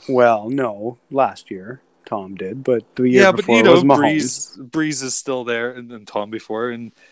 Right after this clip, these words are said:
Speaker 2: you know, Brees and Manning, and if you look at the decade, it's still ultimately pocket passers and, you know, Roethlisberger and stuff like that. But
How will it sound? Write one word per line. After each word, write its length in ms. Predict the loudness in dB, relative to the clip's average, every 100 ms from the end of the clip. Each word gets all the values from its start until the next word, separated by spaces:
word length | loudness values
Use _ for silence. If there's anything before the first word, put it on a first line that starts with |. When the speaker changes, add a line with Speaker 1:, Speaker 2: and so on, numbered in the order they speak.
| _ _
Speaker 2:
you 120 | 2 4
know, 100 | 4
Brees 300 | 4 2 -2
and 80 | -4
Manning, 340 | -4 -4 -8
and 140 | -10
if 100 | -8
you 80 | -6
look 140 | -6 -6
at 80 |
the 40 | -4
decade, 380 | -4 -2 -6 -8
it's 160 | -10
still 420 | -4 -2 -4 -10 _
ultimately 460 | -16 -14 -14 -14 -14
pocket 460 | -10 -10 -4 -4
passers 500 | -2 -2 0 0 -2
and, 220 | -4 -14 _ _ _ _
you 60 | 2
know, 120 | 2
Roethlisberger 680 | 4 0 -2 -4 -4 -4 -8
and 100 | -8
stuff 280 | -8 -8 -8
like 180 | -8
that. 300 | -6 -6 -6 -10
But 220 | -6 -6